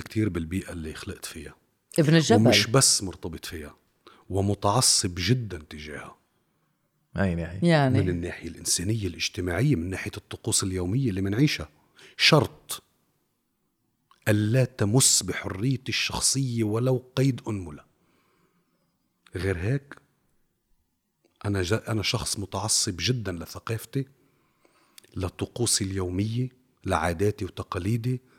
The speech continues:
Speaker 1: للهجتي، لشكلي، للأرض اللي عايش فيها وعلاقتي مع الأرض، ولكن أن لا تمس بحريتي الشخصية. حريتي الشخصية مقدسة.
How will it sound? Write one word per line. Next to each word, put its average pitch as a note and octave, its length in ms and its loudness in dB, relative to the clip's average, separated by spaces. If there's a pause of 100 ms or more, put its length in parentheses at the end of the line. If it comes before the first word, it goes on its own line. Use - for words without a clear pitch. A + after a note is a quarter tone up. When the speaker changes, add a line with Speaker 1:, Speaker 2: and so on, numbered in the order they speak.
(140)
Speaker 1:
للهجتي، G#2 760 0 (1000)
لشكلي، C3 640 0 (1160)
للأرض G#2 680 -2 (140)
اللي F#2+ 180 -6
عايش F#2 280 -4
فيها A#2 380 -4 (200)
وعلاقتي G2 640 0
مع F2 180 -6
الأرض، C3 440 -2 (680)
ولكن G#2+ 600 0 (1000)
أن G2+ 80 0
لا G2+ 160 -2
تمس G2 400 -6
بحريتي - 480 -12
الشخصية. - 600 -12 (480)
حريتي A2+ 380 -2
الشخصية G#2+ 460 -4
مقدسة. - 560 -8